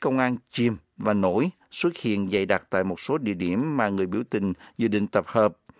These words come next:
nhất là quanh Hồ Hoàn Kiếm. Tin cho hay,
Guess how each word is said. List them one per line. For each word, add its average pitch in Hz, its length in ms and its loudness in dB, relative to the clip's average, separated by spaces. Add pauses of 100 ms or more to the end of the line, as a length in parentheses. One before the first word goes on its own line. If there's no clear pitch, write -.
(160)
nhất 165 220 2
là 104 100 4
quanh 113 300 2
Hồ 98 260 2
Hoàn 92 200 -2
Kiếm. 120 340 0 (1040)
Tin 156 180 4
cho 170 100 4
hay, 151 320 2